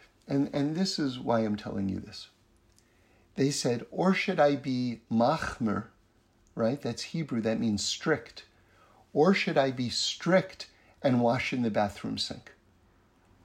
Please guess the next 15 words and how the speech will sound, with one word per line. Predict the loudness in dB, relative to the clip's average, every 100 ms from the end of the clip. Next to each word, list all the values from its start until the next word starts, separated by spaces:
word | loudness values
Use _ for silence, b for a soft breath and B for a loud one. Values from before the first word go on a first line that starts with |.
| _ _ _ _ _ -20 _ -6
Okay. | -4 -4 -6 -6 -10 _ b b b b b
So | 2 4
I |
just | 4 4
want | 4 4
to |
tell | 2 0
you | 0
the | 4 4
answer | 4 0 -2
that | 2
I | 2
gave | 0 -2 -2
them | -2 -2
because | -2 -6 -4 -2 -2 -4